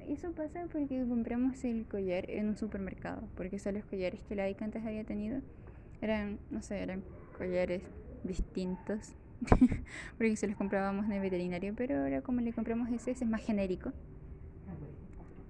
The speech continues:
Ese es un collar más genérico. Entonces, <laughs> otras personas también, otros perros también podían tenerlo. Así que eso. Y no sé, em, tengo sueño.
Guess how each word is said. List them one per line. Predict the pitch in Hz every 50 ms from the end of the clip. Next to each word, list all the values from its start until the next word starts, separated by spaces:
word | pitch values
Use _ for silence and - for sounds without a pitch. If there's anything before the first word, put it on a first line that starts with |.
| - -
Ese | 240 240 226 - 240
es | 233
un | 233 240 233 226 226 220 220 220 220 220
collar | - 220 208 202 196 190
más | 196 208 202 -
genérico. | - 196 196 196 185 185 170 - - - - - - -
Entonces, | 226 240 247 233 214 - 214 196 - - 214 196 - - - - - - - -
<laughs> | - - 349 311 262 - - 214 233 - 240
otras | 226 - 226 214
personas | - - 220 - - 214 196 208 -
también, | - - 190 190 185 185 185 - -
otros | - - - 196
perros | - - 180 - - 202 - - -
también | - 190 190 190 175 175
podían | - 170 170 165 170
tenerlo. | - 170 170 165 - - 202 - - - - - - - - - - - -
Así | 294 285 - 233
que | - -
eso. | - - - - - - -
Y | 226 240 240 240
no | 233 254 254
sé, | - - - - - - - -
em, | 240 233 240 240 233 233 226 226 226 226 - - - - - - - - - - - - - - - - - - - - - - - - - - - - - - - - - - - - - - - - - - - - - - - - - - - -
tengo | - 359 339 330 - 302 294 - -
sueño. | - 294 285 - 294 285 294 294 262 269 294